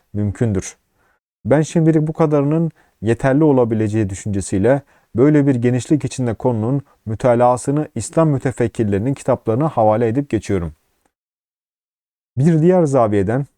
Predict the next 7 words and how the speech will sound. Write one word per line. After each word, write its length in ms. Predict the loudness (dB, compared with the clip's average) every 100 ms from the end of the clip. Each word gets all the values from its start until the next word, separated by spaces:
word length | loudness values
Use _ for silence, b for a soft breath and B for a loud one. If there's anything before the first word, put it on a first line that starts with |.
| _
anlama, 520 | -4 -2 -2 0 -2 -2 -4
idrak 400 | -2 0 0 -4
etme, 320 | -6 -8 -10 _ _ _
kavrama 440 | -2 -2 0 0
manalarına 520 | 0 0 0 0 0 -2
gelen 280 | 0 -2 -4
akıl, 320 | -4 0 0